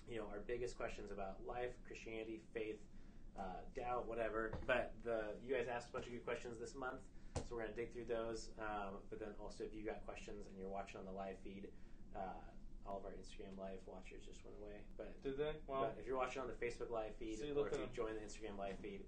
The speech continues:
Speaker 1: if you wanna just ask another question, just throw it in the comments, ask it. We'd love to talk about it.
Speaker 2: It's true.
Speaker 1: We're here hanging out,
Speaker 2: We
Speaker 1: so.
Speaker 2: would. It's a very true thing.
Speaker 1: Let's start strong. Um, all right, this person says, "I am a singer." Are you a singer?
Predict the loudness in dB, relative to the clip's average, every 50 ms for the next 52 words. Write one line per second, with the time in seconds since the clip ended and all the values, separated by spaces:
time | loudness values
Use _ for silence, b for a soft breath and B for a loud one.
0 | B B B B B B B -2 2 2 2 2 0 0 0 0 0 0 0 0
1 | 0 0 2 0 0 0 -2 -4 -4 -4 -4 -4 -2 0 4 4 4 4 2 0
2 | -2 0 0 0 0 0 0 0 2 2 2 2 2 0 0 0 0 -2 -2 -2
3 | -2 -2 -2 -4 -6 -4 0 2 4 4 4 4 2 0 0 0 2 2 2 2
4 | 2 2 0 0 -4 -8 -10 -10 -10 -10 -10 -10 -8 -2 0 4 4 4 4 4
5 | 2 0 0 -2 -2 -2 -2 -2 -2 -4 -4 0 4 6 8 8 8 8 6 4
6 | 0 12 12 12 12 12 12 8 2 0 0 0 -2 -2 -2 0 2 2 2 2
7 | 2 -2 -6 -8 6 10 12 12 12 12 8 6 6 4 2 4 4 6 6 6
8 | 6 4 4 2 B B B B 2 4 6 6 8 8 8 6 4 2 0 B
9 | B B B B B B B B B -10 -10 -6 0 4 4 4 4 4 2 0
10 | -2 -2 0 0 0 0 0 0 0 0 0 -2 -2 -4 -6 -4 0 2 4 4
11 | 6 6 6 6 4 2 0 -2 0 0 2 2 2 2 0 -2 -2 -4 -4 -2
12 | -2 0 0 0 0 -2 -2 -4 -8 -8 -6 -6 -6 -6 -6 -6 -6 -8 -6 -8